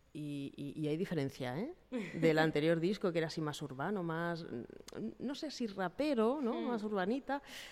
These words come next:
Speaker 1: eh, pero, pero, mm, oye, mm, este, mm,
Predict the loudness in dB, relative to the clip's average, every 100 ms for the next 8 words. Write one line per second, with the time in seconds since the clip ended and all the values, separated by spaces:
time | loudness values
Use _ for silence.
0 | -6 -2 0 4 4 2 2 4 6 4
1 | 2 0 -2 -2 -2 -2 -2 -2 0 0
2 | 0 -2 -2 -2 -6 -10 -14 -20 -20 -20
3 | -20 -20 -16 -8 -8 -6 -2 2 2 0
4 | 0 0 0